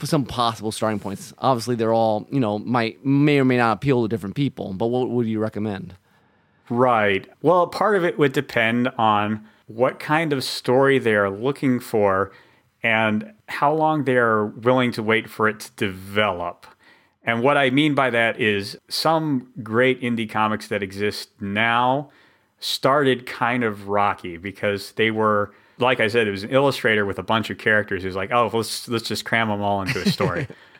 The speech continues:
Speaker 2: So, and it would depend on what kind of genre of story they wanted too. Right now, the big clearinghouse for indie comics is Webtoons. And if you're not familiar with Webtoons, it is primarily a phone app, although you can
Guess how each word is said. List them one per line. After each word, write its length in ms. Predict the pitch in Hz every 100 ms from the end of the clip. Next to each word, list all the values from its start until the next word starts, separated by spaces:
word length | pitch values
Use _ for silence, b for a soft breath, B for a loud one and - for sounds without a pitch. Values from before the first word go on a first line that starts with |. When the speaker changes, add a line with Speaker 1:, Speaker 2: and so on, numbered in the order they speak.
| B -
Speaker 2:
So, 380 | - 123 117
and 120 | 113 139
it 40 |
would 180 | 147 123
depend 580 | 131 160 147 123 123 -
on 240 | 101 95
what 120 | 104
kind 180 | - 120
of 60 | 113
genre 420 | 120 160 180 113
of 180 | 87 92
story 320 | - 101 92
they 140 | 92
wanted 340 | 92 98 90 -
too. 400 | - 113 87 85 b b
Right 300 | 120 147 170
now, 400 | 127 123 123 120 -
the 120 | - 101
big 580 | 101 _ 127 131 123
clearinghouse 880 | - - 123 120 107 104 98 98 -
for 540 | - - 98 92 90 - -
indie 300 | 104 101 98
comics 460 | 104 98 92 -
is 200 | - 104
Webtoons. 840 | 101 123 113 - 101 82 80 - - b b
And 160 | - 101
if 100 | 101
you're 100 | 110
not 180 | 110 104
familiar 400 | 110 113 113 107
with 180 | 104 107
Webtoons, 720 | 110 107 - 107 104 104 - -
it 140 | 101
is 340 | 98 92 - - _ -
primarily 640 | - 120 147 190 143 120
a 100 | 98
phone 320 | - 123 127
app, 320 | 110 113 120 -
although 380 | 104 101 101 101
you 160 | 101
can 300 | 98 101 92